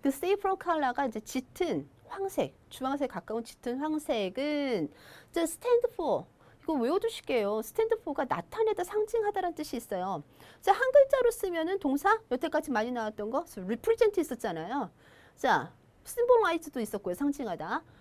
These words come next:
자, stand for, 나타내다, 상징하다. 기억해 두시고요. 이제 courage, 용기, and sacrifice. sacrifice가, 그쵸, 희생, 용기와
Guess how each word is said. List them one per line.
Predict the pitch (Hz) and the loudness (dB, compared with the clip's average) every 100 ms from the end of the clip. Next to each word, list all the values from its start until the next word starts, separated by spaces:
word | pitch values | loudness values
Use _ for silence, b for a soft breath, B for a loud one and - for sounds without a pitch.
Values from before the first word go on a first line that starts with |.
| B - | B -8
자, | |
stand | 240 - 311 349 370 370 | -8 0 0 2 -2 -4
for, | - 320 196 - - - | -4 0 0 0 -12 -8
나타내다, | 185 - 294 285 202 185 233 | -8 -6 -4 -2 -2 -2 -4
상징하다. | 311 302 320 294 180 202 202 180 131 _ _ _ - | -2 -4 -2 -2 -2 0 0 -2 -4 _ _ _ -4
기억해 | 254 254 277 | -2 0 -2
두시고요. | 233 220 - 180 165 240 403 415 b b b | -6 -10 -6 -4 -2 0 0 -2 b b b
이제 | 196 - | -6 -6
courage, | 208 196 208 - 139 - _ b b b - | -4 -4 -4 -6 -10 -10 _ b b b 2
용기, | 233 254 196 147 - - - - - | 6 6 4 -6 -8 -20 -20 -14 -8
and | 185 - | -8 -8
sacrifice. | - 254 - 294 220 151 135 - - B B | -8 -6 -2 -2 -2 -4 -6 -14 -20 B B
sacrifice가, | - 339 359 339 302 - 277 349 | -8 -2 -2 -2 -4 -4 -6 -6
그쵸, | - - 160 | -8 -14 -12
희생, | - - - - 180 | -10 -10 -6 -8 -6
용기와 | 185 190 180 185 330 | -4 -4 -4 -4 -4